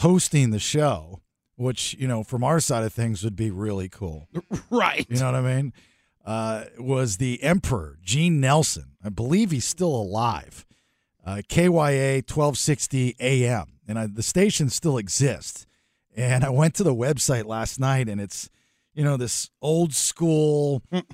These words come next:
Speaker 1: Angel Fire type website with a bunch of different co-,
Speaker 2: <laughs>
Speaker 1: but that's the good stuff, right? I mean, and, and you know, like, the, the personalities that are either still a part of that, that radio station or once,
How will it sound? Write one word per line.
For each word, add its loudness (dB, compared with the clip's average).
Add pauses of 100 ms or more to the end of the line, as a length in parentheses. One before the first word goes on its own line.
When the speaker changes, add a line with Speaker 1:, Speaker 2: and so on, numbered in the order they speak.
(220)
Speaker 1:
Angel 4
Fire 2
type 0
website 0
with 0 (240)
a 2 (120)
bunch 4
of 2
different 2 (100)
co-, -6
Speaker 2:
<laughs> -14
Speaker 1:
but 2
that's 4
the 2
good 2
stuff, -6
right? 2
I -2
mean, 2
and, -2
and 4
you 6
know, 6 (240)
like, 2
the, 4
the -6
personalities 0
that 0
are 0
either 0
still -2
a -2
part -2
of 0
that, 0
that -8
radio -2
station -4
or -2
once, -2